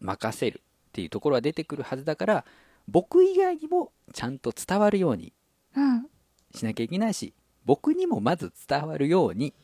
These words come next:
Speaker 1: しなきゃいけないし。
Speaker 2: 課題がいっぱい。
Speaker 1: ありますよ。課題がいっぱいある。
Speaker 2: うん。
Speaker 1: 楽しい。
Speaker 2: うん。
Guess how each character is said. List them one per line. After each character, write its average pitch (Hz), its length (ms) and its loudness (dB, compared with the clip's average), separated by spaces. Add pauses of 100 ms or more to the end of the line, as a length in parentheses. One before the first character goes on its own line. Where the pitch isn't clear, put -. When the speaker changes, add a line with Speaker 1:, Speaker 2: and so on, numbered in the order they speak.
(100)
Speaker 1:
し - 160 -6
な 98 120 -2
き - 80 -8
ゃ 85 40 -4
い 85 60 -8
け 90 140 -8
な 80 100 -10
い - 60 -12
し。 - 260 -10 (500)
Speaker 2:
課 415 220 -4
題 285 320 0
が 320 180 -2
い 294 140 0
っ - 20 -8 (180)
ぱ 339 100 -6
い。 359 520 -2 (440)
Speaker 1:
あ 104 100 -12
り 117 100 -2
ま 175 140 0
す - 160 -4
よ。 127 160 -2 (340)
課 180 140 -2
題 240 240 4
が 220 100 4
い 196 40 4
っ 160 80 -4 (140)
ぱ 175 140 -4
い 180 80 2
あ 170 60 2
る。 127 120 0 (520)
Speaker 2:
う 339 220 -2
ん。 - 60 -12 (240)
Speaker 1:
楽 180 360 2
し - 300 -4
い。 - 100 -10 (420)
Speaker 2:
う 339 220 8
ん。 262 80 -2